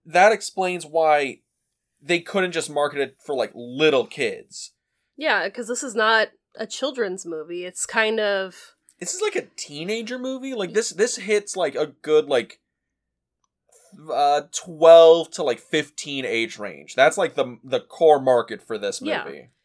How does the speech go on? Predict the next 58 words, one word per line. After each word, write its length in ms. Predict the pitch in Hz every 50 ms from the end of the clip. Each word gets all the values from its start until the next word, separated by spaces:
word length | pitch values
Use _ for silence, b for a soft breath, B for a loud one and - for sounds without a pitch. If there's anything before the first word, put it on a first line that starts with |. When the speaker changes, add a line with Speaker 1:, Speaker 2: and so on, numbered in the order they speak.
| _ _ _
Speaker 2:
And, 420 | - 220 226 226 220 220 220 185
you 80 | 214 220
know, 220 | 214 202 196 185
the 100 | 185 208
kids 380 | 233 - - 247 226 220 190 196
that 160 | 196 202 196
do 180 | 180 240 254 254
enjoy 280 | 240 226 202 196 190
this 180 | 190 196 - -
movie 240 | 214 202 196 196 190
are 60 | 185
kids 320 | 180 - - 214 208 185 -
that 160 | 196 196 175
are 240 | 175 180 175 175 _ _
really 280 | 202 196 185 180 190
into 220 | 180 170 170 - 208
monsters. 600 | 214 226 240 240 240 - - - 127 120 156 -
So 220 | - 220 214 208
it's 220 | 208 202 196 - -
just, 220 | 233 208 - b b b b b b b b
it's 200 | - 262 254 -
this 140 | - 240 233 -
special 360 | - - 247 247 - - 254
category 800 | 240 - 247 - 233 220 233 202 208 202 196 190 196 196 196 196
that 300 | 175 196 190 185 175 -
they 100 | 208 202
kind 340 | 196 - 226 220 220 226
of 100 | 220 202
just 360 | 196 208 196 - - _ 190 180
dropped 300 | - 214 214 214 214 _
the 60 | 202
ball 340 | 185 202 202 208 220 196 190
on. 320 | 131 127 131 135 156 - _ _ _ _ _ _ _ _ _ _ _ _ _
And, 380 | - - 240 247 240 240 233 -
I 80 | 262
mean, 160 | 262 262 254 240
even 400 | - 233 285 320 311 359 359 320
when 240 | 285 262 254 247 226
I 180 | - - 233
first 300 | 214 - - 240 233 -
saw 220 | - - 269 262 269
the 100 | 226 254
movie, 420 | 247 247 247 247 233 233 233 226
I 120 | 214 190 202
loved 360 | 208 208 208 220 220 202 202
it, 100 | 220 220
and 120 | 214 196
I'm 80 | 214 202
like, 160 | 202 196 196
"Okay, 460 | - 214 - - 214 196 196 196 175
let 120 | 196 214 220
me 60 | 233
see 180 | 240 - - 254
if 100 | 247 247
I 60 | 220
could 120 | 202 214
find 340 | - - 196 196 196 202 196
some 280 | - - 196 185 185